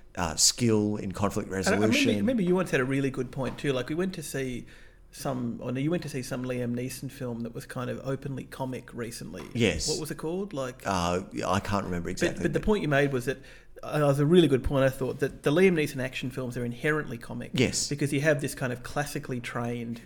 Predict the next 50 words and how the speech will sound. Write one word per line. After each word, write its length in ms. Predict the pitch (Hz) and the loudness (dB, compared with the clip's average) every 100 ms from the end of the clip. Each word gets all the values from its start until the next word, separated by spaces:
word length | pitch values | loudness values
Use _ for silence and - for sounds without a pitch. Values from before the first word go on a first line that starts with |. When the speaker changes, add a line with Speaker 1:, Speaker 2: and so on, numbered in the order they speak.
| - | -4
Speaker 2:
actor, 460 | 139 - 120 117 - | -4 -4 -6 -6 -8
stage 420 | - 135 139 143 | 0 4 4 2
Speaker 1:
Yes. 80 | 117 | -2
Speaker 2:
actor, 160 | - | -2
who, 100 | 143 | -2
you 100 | 196 | 0
know, 100 | 190 | 0
in 60 | 143 | 2
the 60 | 147 | 2
nineties 380 | 151 202 165 | 2 0 -2
is 100 | 131 | -4
in 100 | 131 | -6
films 260 | 120 127 120 | -4 -4 -4
like 120 | 117 | -6
Husbands 340 | 123 120 - 123 | -6 -6 -8 -8
and 100 | 120 | -8
Wives. 340 | 123 123 - | -8 -8 -8
He's 120 | 131 | -6
in 140 | 139 135 | -4 0
Woody 180 | 135 180 | 2 2
Speaker 1:
Yes. 120 | 120 | 2
Speaker 2:
Allen 180 | 127 143 | 0 -2
films. 380 | 139 110 - | -6 -8 -2
Speaker 1:
Rob 220 | 101 87 92 | 2 2 2
Roy. 400 | 90 87 87 139 | 2 0 -2 0
Speaker 2:
Rob 220 | 131 120 | 0 2
Roy, 260 | 127 123 123 | 2 4 4
exactly. 680 | 127 127 131 120 - 123 127 - - - | 2 -2 -2 -4 -4 -4 -6 -12 -12 4
All 160 | 175 151 | 6 6
of 60 | |
a 40 | 123 | 4
sudden, 540 | 165 143 120 120 - - - - - - | 2 2 2 -4 -8 -16 -20 -20 -20 -2
in 120 | 156 | 2
an 60 | 131 | 4
American 360 | 127 127 120 123 | 4 4 2 -2
action 300 | 123 - 135 | -6 -4 -4
thriller. 300 | 143 123 120 | -4 -4 -2
So 120 | 139 | 2
the 160 | 143 | 4
incongruity 960 | 185 196 147 139 135 139 139 120 113 - | 4 4 2 0 2 2 2 -2 -8 -10
of 160 | - 131 | -8 -2
Liam 300 | 135 127 120 | 0 0 0
Neeson 460 | 127 127 - 123 139 | -2 -2 -6 -6 0
Speaker 1:
Yes. 280 | 113 110 143 | 4 4 4
Speaker 2:
is 120 | 135 | 2
inherently 360 | 143 139 135 131 | 2 2 0 -4
comic 320 | 139 131 123 | -2 -4 -4
to 60 | 123 | -6
begin 300 | 120 131 127 | -4 -2 -4
with. 180 | - | -6